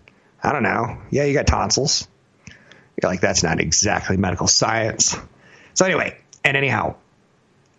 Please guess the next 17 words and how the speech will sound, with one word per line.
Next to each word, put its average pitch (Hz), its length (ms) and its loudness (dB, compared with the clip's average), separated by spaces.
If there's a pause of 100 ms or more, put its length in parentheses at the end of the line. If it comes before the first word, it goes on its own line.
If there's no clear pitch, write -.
(560)
markets 139 440 0
are 151 40 4
higher. 101 400 -2 (680)
It's - 80 -10
kinda 110 260 0
nice 113 280 2
to 139 100 2
see. 104 340 0 (1160)
Will 156 600 2
we 147 160 2
close 143 280 4
out 127 120 0
the 120 80 2
month 123 180 0
of 104 60 2
March 101 320 2
strong 87 840 0